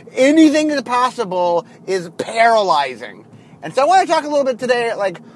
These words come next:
what's the technique I use? How do I start with truly a blank page and end up with something? Um, I'm gonna teach you my secrets today and talk through the creative process. Sounds like a fun drive to work.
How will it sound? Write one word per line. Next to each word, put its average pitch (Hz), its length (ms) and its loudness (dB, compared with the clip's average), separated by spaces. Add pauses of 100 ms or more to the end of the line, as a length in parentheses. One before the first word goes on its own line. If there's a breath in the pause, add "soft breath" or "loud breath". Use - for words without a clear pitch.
(160 loud breath)
what's 285 280 2
the 311 100 -4
technique 247 400 -4
I 233 40 0
use? 196 300 -4
How 180 220 -2
do 254 80 2
I 247 100 2
start 214 220 -6
with 180 120 -8
truly 240 460 -6
a 190 80 -4
blank 180 360 -10
page 165 440 -10 (220 loud breath)
and 190 120 -10
end 190 200 -6
up 160 160 -4
with - 100 -14
something? - 480 -18 (400 soft breath)
Um, 131 360 -4 (180 soft breath)
I'm 180 80 -8
gonna 185 60 -6
teach 262 180 -2
you 247 40 -4
my 214 100 4
secrets 254 360 -4
today 277 380 2 (280 soft breath)
and 170 140 -14
talk 208 260 0
through 240 300 -4
the 262 220 2
creative 269 340 -4
process. - 580 -6 (340 soft breath)
Sounds 190 220 0
like 196 100 -4
a 175 40 -6
fun 196 180 -2
drive 160 220 0
to 143 80 -8
work. - 260 -10